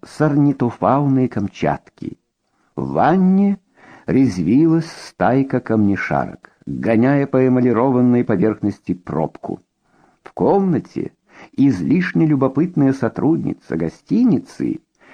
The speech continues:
неосмотрительно открыла створки тумбочек. Из первой на неё осуждающе посмотрел сонный Флинт.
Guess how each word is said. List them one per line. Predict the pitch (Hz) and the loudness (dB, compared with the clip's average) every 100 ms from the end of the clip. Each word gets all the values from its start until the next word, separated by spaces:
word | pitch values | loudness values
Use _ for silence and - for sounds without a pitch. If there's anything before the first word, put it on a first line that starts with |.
| - - | -18 -2
неосмотрительно | 98 131 - 123 123 156 202 185 175 | 0 2 2 0 0 0 2 2 2
открыла | 160 143 - 156 151 | 2 -2 0 0 2
створки | 143 - 82 113 - 101 | -2 -4 -2 -2 -2 -6
тумбочек. | - 80 57 - - - _ _ _ _ _ _ _ | -2 -2 -2 -8 -14 -20 _ _ _ _ _ _ _
Из | 156 165 - | 0 0 -2
первой | - 233 262 208 95 82 | -2 0 2 2 0 2
на | 120 | 2
неё | 135 151 185 | 4 4 2
осуждающе | 151 151 139 104 90 131 233 226 190 127 | 0 -2 -2 0 0 0 2 0 -2 -2
посмотрел | 120 110 113 107 139 135 | -4 -2 -2 0 0 0
сонный | - - 127 151 151 160 | -2 -2 0 2 2 0
Флинт. | 160 78 104 98 - - | -2 0 0 0 -4 -16